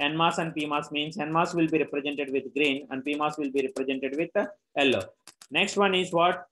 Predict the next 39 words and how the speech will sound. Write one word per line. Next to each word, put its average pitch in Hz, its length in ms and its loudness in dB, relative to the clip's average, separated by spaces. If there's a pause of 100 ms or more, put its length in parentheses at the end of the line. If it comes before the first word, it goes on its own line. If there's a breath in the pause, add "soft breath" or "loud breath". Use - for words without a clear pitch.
(100)
Dark 160 360 4
blue 156 420 -2 (280)
or 156 180 4 (120)
purple. 127 340 -2 (640)
So 180 300 2 (240)
the 151 100 0
metal 175 440 4
two 214 280 2
we 170 220 -4
have, 160 220 2
we 160 80 0
are 156 120 2
going 156 300 -4
to 160 80 -6
use, 156 460 0 (280)
that 151 140 2
is 175 220 2
metal 165 380 0
two 190 160 2
color 151 300 2
is 160 240 -2
what? 160 340 0 (420)
Uh, 139 200 2
purple. 147 460 -2 (460)
Okay, 160 220 -2
dark 151 320 4 (100)
blue 175 160 0
or 175 300 4 (220)
purple. 143 320 -4 (400)
So 190 360 2 (120)
how 202 140 6
you 220 120 -2
can 202 160 -2
represent 170 480 -4 (180)
this? 147 360 -6 (800)
How 151 80 4
you 180 100 4
can 175 180 0
represent 156 460 -2